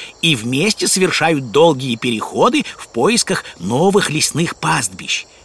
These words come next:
Так гораздо безопаснее. Исполинские размеры взрослого диплодока делают его практически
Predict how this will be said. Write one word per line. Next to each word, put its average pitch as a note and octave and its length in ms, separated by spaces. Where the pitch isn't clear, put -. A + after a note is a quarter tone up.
Так C3+ 300
гораздо B2 420
безопаснее. A3+ 760
Исполинские C#3+ 720
размеры D3 460
взрослого C3+ 500
диплодока C3+ 500
делают F#3 340
его G#3+ 200
практически B3 720